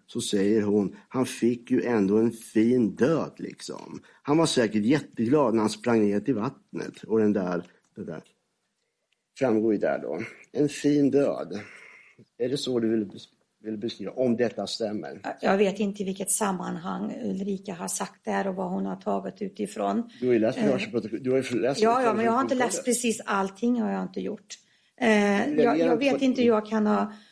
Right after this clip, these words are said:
Speaker 2: Jag kanske har uttryckt mig på något sätt för att trösta Ulrika för att hon var ganska förtvivlad när det här hade hänt.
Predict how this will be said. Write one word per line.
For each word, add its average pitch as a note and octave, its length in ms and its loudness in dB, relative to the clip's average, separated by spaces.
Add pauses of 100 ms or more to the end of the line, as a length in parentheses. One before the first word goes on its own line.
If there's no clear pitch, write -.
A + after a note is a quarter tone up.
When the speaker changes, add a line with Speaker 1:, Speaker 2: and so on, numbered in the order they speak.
(1040)
Speaker 2:
Jag C#4 300 2
kanske C4+ 280 2
har C4 140 2
uttryckt C4+ 420 0
mig G#3+ 80 0
på G#3 120 -4
något G#3+ 180 0
sätt G#3 220 -2
för G#3+ 80 -2
att G3 80 -6
trösta A3+ 420 0
Ulrika A3 540 0
för G#3+ 80 -8
att G3 120 -8
hon G#3 180 0
var G3 100 0
ganska G3 400 -4
förtvivlad G3 580 -6
när G3+ 100 -4
det G#3 60 -4
här F#3+ 140 -6
hade F#3+ 200 -4
hänt. G#3+ 280 -4